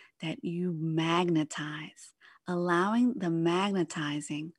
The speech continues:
of your deeper allure, right? Allure is you're drawing in from your essence, your unique pulse, your essence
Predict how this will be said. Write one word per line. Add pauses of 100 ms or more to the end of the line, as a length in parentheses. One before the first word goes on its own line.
(680)
of
your
deeper
allure, (360)
right?
Allure
is
you're
drawing
in (280)
from
your (380)
essence, (320)
your
unique (100)
pulse,
your
essence